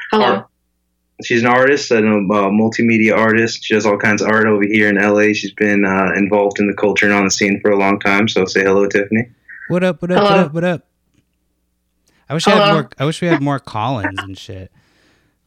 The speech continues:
Speaker 3: Um, we don't have call-, we, like, we have a Hotbox hotline. It's seven oh two, nine oh seven, toke. We're not live right
Speaker 2: Mm-hmm.
Speaker 3: now, but,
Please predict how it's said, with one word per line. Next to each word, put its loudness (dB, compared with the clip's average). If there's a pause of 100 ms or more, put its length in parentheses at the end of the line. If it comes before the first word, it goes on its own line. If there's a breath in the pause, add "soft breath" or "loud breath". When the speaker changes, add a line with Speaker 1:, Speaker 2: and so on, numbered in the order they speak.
(180)
Speaker 3:
Um, -14
we -14
don't -12
have -12
call-, -14
we, -6
like, -8 (100)
we -8
have -4
a -4
Hotbox -8
hotline. -6
It's -14
seven -10
oh -10
two, -12
nine -10
oh -10
seven, -14
toke. -12 (340 soft breath)
We're -2
not -6
live -6
right -14
Speaker 2:
Mm-hmm. -4
Speaker 3:
now, -10
but, -14